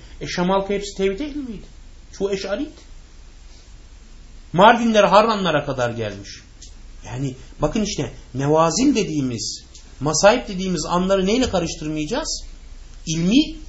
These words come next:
mücadeleyle, ilmi münakaşa ortamıyla ne yapmayacağız? Karıştırmayacağız. O farklı bir olay. He. O bakımdan yani biz Müslümanların kelimesini hak üzere toplamaya gayret edeceğiz. İlmimizin ana hedefi,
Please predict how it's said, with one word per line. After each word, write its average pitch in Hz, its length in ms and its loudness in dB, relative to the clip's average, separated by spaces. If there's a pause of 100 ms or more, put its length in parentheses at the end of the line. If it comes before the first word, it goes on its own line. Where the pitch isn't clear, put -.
mücadeleyle, 160 920 2 (180)
ilmi 185 320 2
münakaşa 180 540 0
ortamıyla 180 520 -2
ne 170 60 -4
yapmayacağız? 214 720 -4 (340)
Karıştırmayacağız. 226 640 -6
O 165 80 -6
farklı 233 380 0
bir 294 60 2
olay. 202 260 2 (460)
He. 143 180 0 (280)
O 220 80 4
bakımdan 254 500 4 (260)
yani 202 400 4 (220)
biz 254 280 -2 (120)
Müslümanların 208 760 2
kelimesini 180 500 0
hak 208 200 2
üzere 165 280 -2
toplamaya 156 480 -2
gayret 135 340 0
edeceğiz. 104 460 -10 (260)
İlmimizin 156 640 0 (640)
ana 180 300 2
hedefi, 120 480 -4